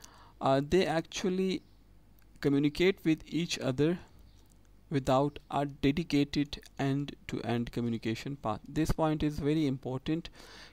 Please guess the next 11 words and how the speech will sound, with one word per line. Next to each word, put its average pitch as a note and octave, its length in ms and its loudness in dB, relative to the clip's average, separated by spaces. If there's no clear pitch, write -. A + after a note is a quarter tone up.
कि D3+ 220 2
opportunistic D#3+ 800 0
networks D#3 600 -2
में E3+ 160 0
हमारे C#3 420 0
पास D#3+ 420 0
कोई D3 300 0
end-to-end C#3+ 880 -2
path C#3 400 0
for C3 140 2
communication B2+ 760 0